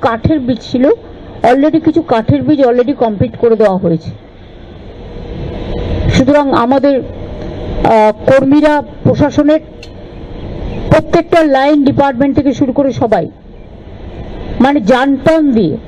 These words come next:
এমনকি খাওয়া দাওয়া টাইমলি করছে না, খাওয়া দাওয়া করতে পারছে না, পড়ে থাকছে বিভিন্ন, এটা nobody is supporting। You tell me when Odisha, before three weeks ago, three girls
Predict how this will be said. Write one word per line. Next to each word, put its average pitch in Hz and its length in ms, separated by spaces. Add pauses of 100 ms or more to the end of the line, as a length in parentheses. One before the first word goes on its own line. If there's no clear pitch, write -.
(720)
এমনকি 302 420
খাওয়া 262 360
দাওয়া 302 240
টাইমলি 269 420
করছে 269 400
না, 277 160
খাওয়া 247 280
দাওয়া 262 200
করতে 254 260
পারছে 254 320
না, 254 200 (800)
পড়ে 277 220
থাকছে 254 580 (540)
বিভিন্ন, 262 480
এটা 311 200
nobody 269 480
is - 140
supporting। 190 400 (880)
You 311 180
tell 320 260
me 320 180
when 294 300
Odisha, 262 600 (360)
before 254 300
three 320 260
weeks 320 280
ago, 277 240 (600)
three 330 240
girls 226 440